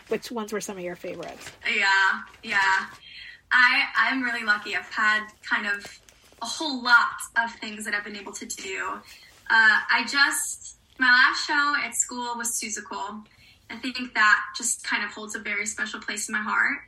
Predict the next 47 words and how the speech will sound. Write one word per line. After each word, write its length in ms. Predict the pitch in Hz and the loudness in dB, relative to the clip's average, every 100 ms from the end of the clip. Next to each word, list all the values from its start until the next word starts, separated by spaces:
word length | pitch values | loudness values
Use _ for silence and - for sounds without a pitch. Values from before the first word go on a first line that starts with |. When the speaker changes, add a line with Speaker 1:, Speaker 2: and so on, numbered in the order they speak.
| - | -16
Speaker 1:
Mm-hmm. 380 | 247 226 214 208 | -14 -14 -14 -6
Speaker 2:
uh, 240 | 214 208 214 | -2 0 -2
'cause 140 | 226 | -6
it 40 | |
was 100 | 220 254 | 0 4
the 80 | |
last 340 | 262 226 269 - | 6 6 6 2
show 80 | 240 220 220 | 2 2 0
I 100 | 214 | -4
did 500 | 208 202 208 226 - | 0 0 0 -4 -10
in 60 | 226 | -10
an 100 | 214 | -8
educational 480 | 202 - 220 214 220 | -8 -8 -10 -10 -10
sh-, 120 | 214 - - | -10 -12 -10
setting, 640 | - - 294 254 226 302 - - - - | -6 0 0 0 -6 -10 -12 -18 -16 -8
and 100 | 247 | -4
it 40 | 254 | -4
was 120 | - | -6
the 80 | 254 | 0
first 300 | 381 - - | 2 2 2
show 80 | 233 | 2
I 160 | 226 226 | 2 2
ever 140 | 240 247 | 0 -2
did 440 | 233 208 214 220 | -2 -2 -2 -2
when 120 | 226 220 | -6 -2
I 160 | 208 | -2
was, 140 | 208 208 | -2 -4
like, 160 | 202 | -6
seven 280 | - 226 220 | -4 -4 -4
or 40 | 208 | -8
eight 120 | 202 | -8
years 240 | - 208 | -10 -8
old, 320 | 214 208 269 | -6 -6 -6
so 80 | - | -4
I 60 | 233 | -2
had, 180 | 214 208 | -2 -4
like, 160 | 208 - | -8 -8
a 80 | 233 | -6
really 420 | 226 220 220 - _ - | -6 -8 -10 -16 _ -16
full 460 | 214 214 214 214 - - - - | -12 -10 -10 -12 -18 -20 -20 -14
circle 380 | - 220 220 214 | -8 -8 -8 -6
moment 680 | 202 196 202 254 269 - - - | -6 -4 -6 -8 -10 -14 -16 -14
in 160 | 214 | -6
my 600 | 202 190 196 196 196 220 - _ | -4 -2 2 0 0 -6 -16 _
quote-unquote 640 | - 220 214 202 - 208 - | -10 -6 -6 -6 -8 -8 -6
career. 640 | 220 403 - - - 269 - - - - - | -6 -6 -4 -2 -2 -4 -10 -14 -14 -6 4
Um, 320 | 240 233 | 8 8